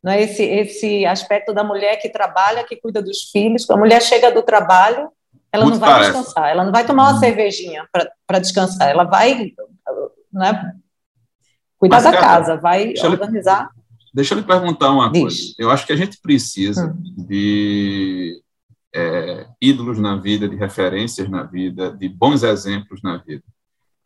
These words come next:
Speaker 2: E aí, o que é que acontece? Pra mim, como homem, é fácil eu listar uma série de pessoas que, nos últimos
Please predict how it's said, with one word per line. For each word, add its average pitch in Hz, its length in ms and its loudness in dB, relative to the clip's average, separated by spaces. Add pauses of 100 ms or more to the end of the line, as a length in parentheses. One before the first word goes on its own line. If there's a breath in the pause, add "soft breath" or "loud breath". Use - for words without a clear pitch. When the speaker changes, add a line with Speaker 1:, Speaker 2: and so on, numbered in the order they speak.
(140)
Speaker 2:
E 131 120 -2
aí, 156 80 2
o 143 60 -2
que 165 60 -2
é - 20 -2
que 165 80 -2
acontece? 135 640 -2
Pra 131 120 0
mim, 156 220 0
como 143 260 -4
homem, 135 340 -2
é 123 40 -10
fácil 135 460 -2
eu 131 60 -6
listar 98 600 -2
uma 104 140 -2
série 123 420 -4
de 123 80 -12
pessoas 104 640 -4
que, 101 380 -4
nos 98 220 -8
últimos 95 600 -10